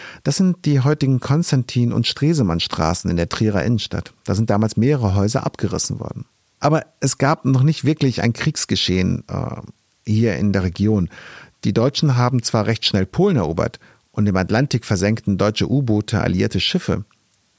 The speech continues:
Und einige Monate später hat dann die Wehrmacht auch Dänemark und Norwegen überfallen. Aber an der Grenze, an der deutsch-französischen Grenze, da passierte zunächst mal wenig. Die Franzosen griffen nicht ein, aus Furcht vor der Wehrmacht, und die Deutschen waren noch nicht so weit.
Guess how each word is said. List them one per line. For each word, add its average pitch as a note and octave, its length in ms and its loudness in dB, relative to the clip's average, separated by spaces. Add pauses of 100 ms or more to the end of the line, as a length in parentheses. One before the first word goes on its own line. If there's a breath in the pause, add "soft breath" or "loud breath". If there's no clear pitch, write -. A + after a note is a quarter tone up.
(220)
Und F2+ 300 0 (220)
einige G2 260 2
Monate G2+ 260 2
später A#2+ 420 0 (400 loud breath)
hat A#2+ 140 -4
dann G#2 100 2
die G2 120 2
Wehrmacht A2+ 320 2
auch - 80 -2
Dänemark A#2 420 0
und F#2+ 120 2
Norwegen C3+ 420 2
überfallen. E2 460 -2 (420 loud breath)
Aber G#2 160 0
an G2+ 80 2
der A2+ 100 2
Grenze, G#2 580 -2
an F#2+ 140 -2
der F#2 80 0
deutsch-französischen B2 680 0
Grenze, C3+ 380 0
da - 140 -2
passierte E3 440 -2
zunächst D3+ 340 -2
mal C3 180 0
wenig. C#3+ 360 2 (380 loud breath)
Die G#2 80 -2
Franzosen F3 500 0
griffen F3+ 280 2
nicht - 180 -2
ein, F#3 300 2 (360 loud breath)
aus A2 280 -2
Furcht D#3 300 0
vor A#2+ 100 0
der G2 160 0
Wehrmacht, E3+ 520 0 (240 loud breath)
und C#3+ 140 0
die C#3+ 80 0
Deutschen C3 380 2
waren B2 240 2
noch G2 100 0
nicht F#2 160 -2
so E2 160 -4
weit. D#2 300 -6